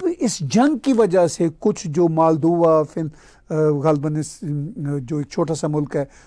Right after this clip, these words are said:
फिर ये, अ, फिनलैंड, इनको कुछ ख़तरे हैं इस जंग की वजह से। अगर ये जंग ना होती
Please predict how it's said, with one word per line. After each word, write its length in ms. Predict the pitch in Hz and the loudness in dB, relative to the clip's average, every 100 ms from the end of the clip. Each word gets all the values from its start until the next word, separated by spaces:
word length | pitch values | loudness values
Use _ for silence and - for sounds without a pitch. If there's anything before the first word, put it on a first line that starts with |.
| _ - | _ -4
फिर 140 | 170 | -2
ये, 320 | 165 160 156 | 2 2 2
अ, 80 | 156 - 156 151 147 151 156 | -2 -4 -4 -2 -4 -8 -4
फिनलैंड, 440 | 175 170 165 151 - - 294 | -2 0 -2 -4 -8 -4 -2
इनको 260 | 311 330 | 0 0
कुछ 220 | 247 294 - | 0 -2 0
ख़तरे 280 | 226 208 | 0 0
हैं 220 | 220 208 - _ - - - - _ - - - - - | -4 -8 -18 _ -20 -20 -20 -20 _ -20 -20 -20 -6 0
इस 160 | 208 | 2
जंग 220 | 151 247 226 | 2 2 2
की 100 | 214 | -2
वजह 220 | 151 147 | -2 -4
से। 100 | 175 | -6
अगर 160 | 175 | -2
ये 120 | 220 190 | -2 -4
जंग 320 | - 156 160 | -6 -6 -4
ना 240 | 139 131 | -6 -6
होती 600 | 156 156 120 - - - | -8 -8 -14 -18 -20 -20